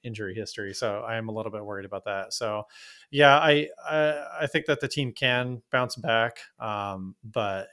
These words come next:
you know, I am a little bit pressed about, like I said, whiffing on the late round guys. And, uh,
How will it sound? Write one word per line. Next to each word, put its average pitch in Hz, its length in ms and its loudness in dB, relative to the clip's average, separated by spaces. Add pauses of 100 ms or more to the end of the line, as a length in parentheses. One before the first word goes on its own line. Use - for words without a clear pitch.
you 120 140 -8
know, 98 240 -8
I 110 220 -6
am 104 280 -8
a 117 100 -8
little 107 380 -6
bit 107 180 -8
pressed 104 400 -2
about, 107 300 -4
like 113 140 -8
I 110 40 -6
said, 104 200 -6
whiffing 110 400 -8
on 104 100 -8
the 101 100 -10
late 101 200 -10
round 98 180 -14
guys. 98 320 -6
And, 95 160 -16 (680)
uh, 160 40 0